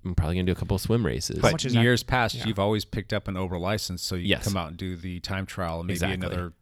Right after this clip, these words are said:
Speaker 2: time
Speaker 3: That's,
Speaker 2: trial that comes up.
Speaker 3: and that's now a usac. Well,
Speaker 1: That would be
Speaker 3: the one
Speaker 2: That
Speaker 3: that we
Speaker 2: race.
Speaker 3: typically do, the Jack Frost
Speaker 2: Yeah.
Speaker 3: time trial, is now a usac
Speaker 2: Okay,
Speaker 3: race.
Speaker 2: let me ask you another question. Our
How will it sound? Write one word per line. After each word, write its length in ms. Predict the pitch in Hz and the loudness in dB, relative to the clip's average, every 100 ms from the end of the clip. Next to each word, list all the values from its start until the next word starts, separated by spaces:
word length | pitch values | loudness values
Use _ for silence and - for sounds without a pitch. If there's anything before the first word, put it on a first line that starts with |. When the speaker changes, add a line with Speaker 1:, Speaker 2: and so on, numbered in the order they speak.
| - | -8
Speaker 2:
time 140 | 110 | -6
Speaker 3:
That's, 120 | 113 | -4
Speaker 2:
trial 120 | 95 | -4
that 120 | 85 85 | -4 -6
comes 260 | 98 90 | -6 -4
up. 140 | 90 92 | -2 -2
Speaker 3:
and 100 | 123 | 0
that's 200 | 117 120 | -2 -2
now 180 | 117 107 | -2 -2
a 40 | |
usac. 460 | 107 143 - 117 - | -2 -2 -2 -4 -4
Well, 240 | 117 104 _ - | -6 -6 _ 0
Speaker 1:
That 140 | 95 | 2
would 100 | 98 | 2
be 160 | 92 87 | 2 4
Speaker 3:
the 80 | |
one 60 | 85 | 6
Speaker 2:
That 100 | 107 | 6
Speaker 3:
that 60 | 123 | 6
we 80 | 120 | 6
Speaker 2:
race. 220 | 131 120 | 8 8
Speaker 3:
typically 300 | 127 117 127 | 6 2 0
do, 340 | 123 160 131 120 | 2 4 4 2
the 120 | 113 | -2
Jack 260 | 107 101 | -4 -4
Frost 240 | - 117 - | -2 -2 2
Speaker 2:
Yeah. 60 | 104 | 2
Speaker 3:
time 100 | 151 | 2
trial, 340 | - 120 110 | 0 0 0
is 80 | 110 | -4
now 160 | 110 104 | -6 -6
a 60 | |
usac 400 | 107 107 113 113 101 | -6 -4 -2 0 0
Speaker 2:
Okay, 160 | 98 127 | 0 -2
Speaker 3:
race. 220 | - - - | -2 -8 -2
Speaker 2:
let 200 | 107 107 | 0 2
me 100 | 107 | 4
ask 200 | 107 - | 2 0
you 40 | |
another 220 | 110 131 | -4 -4
question. 460 | 143 92 85 85 82 | -4 -4 -4 -6 -8
Our 520 | 98 104 156 135 92 | 2 4 6 4 0